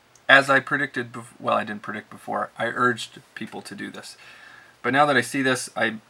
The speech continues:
I'm guessing that everybody's head is kind of in the same splace, splace, and that you're gonna see a lot more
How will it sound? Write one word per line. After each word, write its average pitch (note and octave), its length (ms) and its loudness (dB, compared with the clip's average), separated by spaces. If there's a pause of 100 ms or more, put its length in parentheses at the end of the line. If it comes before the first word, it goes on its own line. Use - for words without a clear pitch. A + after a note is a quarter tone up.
(160)
I'm G#2+ 300 -2
guessing B2 500 2
that G#2+ 140 -4
everybody's A2 480 0
head A2 200 0
is G2 80 -8
kind A2+ 220 -2
of A2 60 -4
in G#2+ 80 -6
the G2 80 -6
same A2 240 -4
splace, B2+ 520 -4 (460)
splace, - 640 -6 (1400)
and A2+ 280 4
that A2+ 260 2
you're B2+ 100 -2
gonna B2 160 0
see C3 180 -4
a B2 60 0
lot A#2 220 4
more A2 560 2